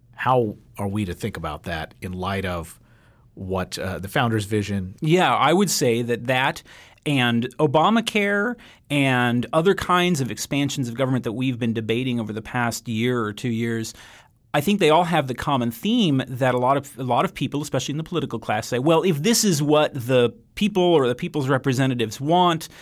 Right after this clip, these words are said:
Speaker 2: then it's okay, as long as the majority supports these kinds of things."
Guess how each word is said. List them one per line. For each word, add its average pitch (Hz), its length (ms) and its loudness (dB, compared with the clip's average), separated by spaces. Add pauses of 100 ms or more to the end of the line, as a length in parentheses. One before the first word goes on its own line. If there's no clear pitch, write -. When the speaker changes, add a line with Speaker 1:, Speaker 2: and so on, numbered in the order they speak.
(200)
Speaker 2:
then 160 200 4
it's 147 200 2
okay, 127 420 2
as 104 140 -6
long 175 200 4
as 147 120 2
the 156 60 0
majority 143 520 2
supports 135 460 -6
these 120 180 -6
kinds 110 260 -6
of 104 100 -8
things." - 280 -10